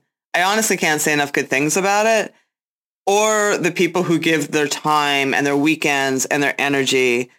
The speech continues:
to getting kids on bikes and, you know, like, like this camp, bringing girls into the sport. It's so encouraging and so heartening to see. So,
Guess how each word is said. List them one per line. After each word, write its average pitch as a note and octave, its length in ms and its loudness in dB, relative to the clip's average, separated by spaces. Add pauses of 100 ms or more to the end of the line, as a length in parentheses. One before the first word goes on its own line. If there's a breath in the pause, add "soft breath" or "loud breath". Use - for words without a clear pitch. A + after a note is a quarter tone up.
(140 soft breath)
to E3+ 80 0
getting D3+ 360 0
kids D3 280 -2
on C#3+ 200 0
bikes C3+ 340 0
and, D3+ 120 0
you D3 80 0
know, C3+ 80 0
like, C#3 240 -2
like C#3 180 -2
this C#3 180 0
camp, C3+ 280 -2
bringing D3 400 0
girls C3+ 460 0
into C3+ 320 -2
the C3+ 100 -2
sport. B2+ 420 -2
It's C#3 180 0
so E3+ 560 2
encouraging C3 840 -2
and C3+ 160 -2
so C#3 220 0
heartening B2 400 -2
to - 80 -4
see. E2 340 -2
So, B2 460 -4